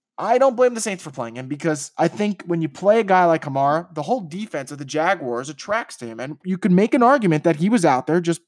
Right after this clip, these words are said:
being a decoy. And that's all he really needed to be because that defense for the, the Jaguars, the minute that Kamara would touch the ball, was swarming towards him 'cause, like, we can't let him beat, beat us. And that's fine. And I get it.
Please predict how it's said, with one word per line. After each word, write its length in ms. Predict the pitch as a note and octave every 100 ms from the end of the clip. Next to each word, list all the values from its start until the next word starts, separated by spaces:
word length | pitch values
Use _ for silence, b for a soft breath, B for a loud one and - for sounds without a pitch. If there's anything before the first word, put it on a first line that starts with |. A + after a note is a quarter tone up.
| _
being 220 | D#3+ F3+
a 20 |
decoy. 460 | F#3 C4 B3+ C3+ B2
And 180 | G3 F3 E3+
that's 160 | D#3
all 140 | D3+ D3+
he 60 |
really 200 | D#3 D3+
needed 260 | D3+ B3+ A3
to 60 | C#3+
be 180 | D3
because 380 | G3 F3+ F3+ - - _ _ _
that 220 | F3 F#3
defense 540 | F3 A3+ D#3+ D#3 F3 - _ _ _
for 220 | F3+ G3+
the, 240 | F3+ D#3 B2+
the 120 | D#3
Jaguars, 680 | C#3+ D#3+ G#3+ E3+ B2+ C#3 - _ _ _ _
the 120 | D#3
minute 380 | D3 F3 A3 F#3+
that 160 | F3
Kamara 300 | E3 D#3+ F#3+
would 100 | F3
touch 120 | F#3+ D#3+
the 60 |
ball, 380 | D3+ G#3 G#3 A#3+ G#3+
was 100 | -
swarming 400 | G#3+ E4 C4+ G3
towards 240 | F#3 F#3+
him 80 | A#3+
'cause, 160 | G#3
like, 180 | G3 F#3+
we 140 | C3+ D3+
can't 420 | _ F3 G3 -
let 160 | F3+
him 140 | F#3 F3
beat, 220 | G#3+ D#3+ - _ F3
beat 180 | G#3 D3
us. 220 | A2+ - -
And 80 |
that's 140 | B3+ B3+
fine. 320 | G#3 A3 B3+ - G#3+
And 220 | G#3+ F#3 _ _
I 100 | D#3+
get 160 | F3 F3
it. 120 | -